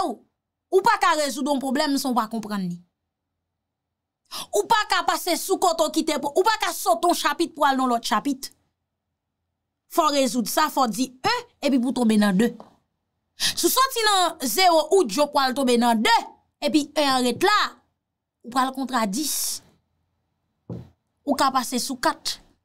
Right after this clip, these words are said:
ou pase sou sis, ou pase sou uit,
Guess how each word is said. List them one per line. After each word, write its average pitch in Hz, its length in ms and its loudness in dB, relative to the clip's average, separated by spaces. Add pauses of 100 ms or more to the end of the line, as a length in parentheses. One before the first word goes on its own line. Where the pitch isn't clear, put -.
(840)
ou 240 140 -4
pase 262 320 0
sou - 180 -6
sis, - 320 -4 (1700)
ou 320 140 4
pase 302 340 -2
sou 302 180 2
uit, 311 460 2